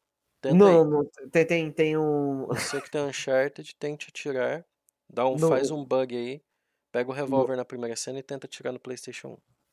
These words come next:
Speaker 2: Opa, eu, no Uncharted tem PlayStation?
Speaker 1: No Uncharted, é, te dei spoiler, tu não jogou, né? Mas no Uncharted
Speaker 2: Uhum.
Speaker 1: um, ó, Uncharted
Speaker 2: No quatro.
Speaker 1: quatro tem um PlayStation. E su-, você joga Crash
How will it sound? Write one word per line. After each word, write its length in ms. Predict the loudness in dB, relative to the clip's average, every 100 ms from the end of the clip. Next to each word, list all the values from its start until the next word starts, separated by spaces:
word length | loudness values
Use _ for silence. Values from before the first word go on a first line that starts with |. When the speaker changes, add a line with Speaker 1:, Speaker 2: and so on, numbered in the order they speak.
| _ -8
Speaker 2:
Opa, 640 | -8 -4 -4 -4 -6 -16 -12 -12 -10 -6
eu, 100 | 0
no 260 | 2 2
Uncharted 480 | 0 0 0 -2 -4
tem 200 | -4 -6
PlayStation? 720 | -6 -8 -6 -8 -10 -10 -12 -12
Speaker 1:
No 260 | -8 -4
Uncharted, 560 | -4 -6 -4 -4 -4 -14 -12 -6
é, 180 | -4 -4
te 120 | -6
dei 100 | -8
spoiler, 380 | -8 -4 -4 -4
tu 140 | -10
não 100 | -14
jogou, 340 | -12 -12 -10 -10
né? 120 | -12 _
Mas 160 | -10 -6
no 100 | -6
Uncharted 580 | -4 -4 -4 -4 -6 -6
Speaker 2:
Uhum. 200 | -6 -8
Speaker 1:
um, 60 | -12 _ -8
ó, 120 | -6 -6 -10 -14 -20 -14 -12
Uncharted 440 | -8 -6 -6 2
Speaker 2:
No 60 | 4
quatro. 240 | 4 4
Speaker 1:
quatro 140 | 0 -4
tem 160 | -8
um 80 | -8
PlayStation. 800 | -6 -8 -6 -8 -8 -8 -10 -12 _ _ _ _ _ _ _ _
E 100 | -10
su-, 240 | -8 -8 -6
você 240 | 0 0
joga 320 | 4 4 4
Crash 680 | 0 2 4 4 2 -8 -12